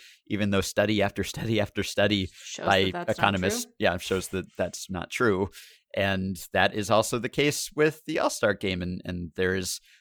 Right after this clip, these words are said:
Speaker 1: one study that's a little old, but was done over a period of, uh, more than twenty years and showed that, in fact, the economic impact of the All-Star Game seems to be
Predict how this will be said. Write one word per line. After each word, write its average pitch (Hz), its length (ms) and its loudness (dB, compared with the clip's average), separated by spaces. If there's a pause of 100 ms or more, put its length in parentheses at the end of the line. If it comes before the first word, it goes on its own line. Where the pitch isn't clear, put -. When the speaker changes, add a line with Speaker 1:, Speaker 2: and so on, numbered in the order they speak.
Speaker 1:
one 202 180 4
study 156 360 4
that's 139 400 -2
a 143 60 2
little 156 340 4
old, 117 420 4 (300)
but 104 280 4 (300)
was 98 300 0
done 104 320 2
over 98 240 -2
a 95 60 0
period 101 460 0
of, 95 320 -4
uh, 92 340 2
more 131 200 -2
than 98 400 -4
twenty 95 240 0
years 95 640 0 (220)
and 90 380 -6
showed 92 540 -2
that, 95 200 0 (320)
in 110 100 -6
fact, 185 340 4
the 160 240 0 (160)
economic 135 460 -2
impact 117 400 0
of 101 400 -6
the 101 100 -4
All-Star 95 320 -2
Game 92 440 -4
seems - 420 -12
to - 80 -12
be 104 280 -4